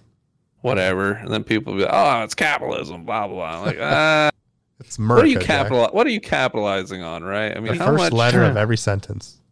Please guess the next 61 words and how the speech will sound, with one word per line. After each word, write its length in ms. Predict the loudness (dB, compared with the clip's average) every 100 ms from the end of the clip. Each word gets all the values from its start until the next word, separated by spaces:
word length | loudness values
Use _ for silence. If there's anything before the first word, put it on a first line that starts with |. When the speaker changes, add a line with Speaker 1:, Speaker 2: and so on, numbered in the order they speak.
| _ _ -2
Speaker 3:
I 80 | 0
Speaker 1:
like, 80 |
Speaker 3:
was 100 | 2
Speaker 1:
when 100 | 0
I 100 | 0 0
Speaker 3:
able 80 |
Speaker 1:
was 120 | 2 2
a 80 |
Speaker 3:
to 40 | 2
Speaker 1:
young 240 | 0 -2 -8
kid 480 | -4 0 0 0
and 160 | -4 -8
I 80 | -8
wanted 300 | -6 -6 -6
my 160 | -10
console 480 | -12 -10 -10 -8 -10
at 80 | -10
Christmas, 580 | -2 -4 -4 -12 -12 -10
like, 140 | -8
these 160 | -8 -8
are 80 | -6
some 120 | -4
of 60 |
my 80 | -2
favorite 380 | -2 0 0 0
memories. 340 | -2 -2 -4
And 80 | -4
I 40 | -6
just 160 | -6
think 120 | -6 -4
about 260 | 0 0
those 180 | 0 0
type 160 | 0 -2
of 100 | 0
people 240 | -4 -4
where 140 | -4 -4
it's 80 | -8
just 200 | -8 -4
like, 340 | -2 -4 -10 _
Speaker 2:
You're 100 | -10
not 180 | -4 -4
gonna 120 | -4 -4
get 180 | -4
a 60 | -6
system, 400 | -10 -14 -14 -18
sorry, 220 | -14 -14
buddy. 260 | -14 -16 -18 _ _ _ _ _
Speaker 1:
Yeah, 260 | 0 2 2
you'll, 320 | 0 -2 -2
you'll, 180 | -4 -2
yeah, 240 | -2 -2 -2
you'll, 280 | -8 -10 -6
okay, 220 | -2 0 0
three 260 | 0 2
years 280 | 2 2 0
from 140 | -4
now, 300 | -2 -2 -4 -8 -12
Speaker 2:
Yeah. 260 | -12 -12 -10
Speaker 1:
you 120 | -6
know, 80 | -4
Speaker 3:
Right. 200 | -4 -6